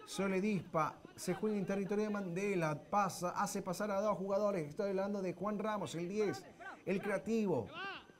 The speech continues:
Ahora se quiere el primer gol del encuentro, lo pone a correr al número veinte, David García, levanta el centro, ¿para quién? Para nadie, no llega a cerrar la pinza.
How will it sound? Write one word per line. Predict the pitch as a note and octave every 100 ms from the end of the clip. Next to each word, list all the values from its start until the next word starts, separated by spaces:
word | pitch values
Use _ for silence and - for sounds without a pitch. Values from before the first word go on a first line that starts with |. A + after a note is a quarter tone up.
| - - C4+ - F#4 E4 -
Ahora | F3+ G#3 G#3 G3 E3+ -
se | - F3
quiere | - A#3 A3+ G#3+ G3+ - - - D#4+ A#3+ B3+ - - - - E4+ F#4+ - - -
el | G3
primer | F#3 G#3+ A3+ A3
gol | A#3 G3+ C#3 - -
del | D3+ G3 A3
encuentro, | G#3 A#3 A#3+ F#3
lo | F#3 F3+
pone | A3+ A3+ G3+
a | G#3+ G#3
correr | G#3+ A3+ G#3+ F3 - G4+ G#4 G4+ - F#4+ G#5+ G#5+ G5+ G5+ G#5
al | G#5+ G5+
número | A#3+ A#3+
veinte, | A#3 A#3+ A3 F3 D#3+ - - D#3+
David | A3+ A3 G3
García, | A#3+ F3+ A#3+ A#3+ F3+ A#2
levanta | F3+ A3+ A#3+ A3+
el | A3+
centro, | - B3+ B3+ G#3 F3
¿para | G3 G#3 G#3+
quién? | B3 B3 G3+
Para | G#3+ A3
nadie, | A#3 A#3 A3+ E3+ A2+ - - -
no | G#3+ B3
llega | A3+ A#3
a | F#3
cerrar | G#3+ A#3
la | A#3 A3+
pinza. | B3+ A3+ - E3+